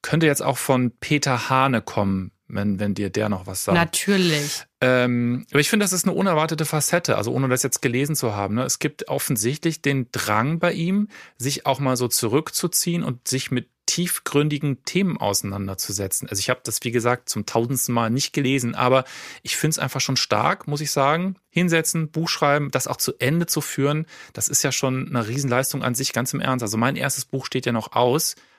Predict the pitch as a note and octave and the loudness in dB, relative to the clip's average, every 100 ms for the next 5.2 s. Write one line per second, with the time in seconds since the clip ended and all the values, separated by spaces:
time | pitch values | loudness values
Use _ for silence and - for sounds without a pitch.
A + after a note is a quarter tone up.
0 | _ A#2+ - B2+ A#2+ B2+ B2+ C3 D3+ A#2+ | _ -2 -2 0 0 0 0 0 0 0
1 | - G#2 G2+ G2 B2+ - - - - - | 0 0 0 0 -2 -6 -20 -20 -20 -20
2 | _ C#3 E3 D#3+ C#3 C3+ - C3 C#3 B2+ | _ 0 2 0 0 -2 2 2 2 -2
3 | B2+ A#2 A2+ G#2+ - A#2+ C#3 D3+ F#3 - | -4 -2 -2 -2 -4 -4 -4 -4 -6 -10
4 | _ F3+ F3+ G3 C4+ D4+ G#3+ G#3+ A3+ E4+ | _ -4 0 4 6 6 6 6 6 2
5 | - - | -4 -8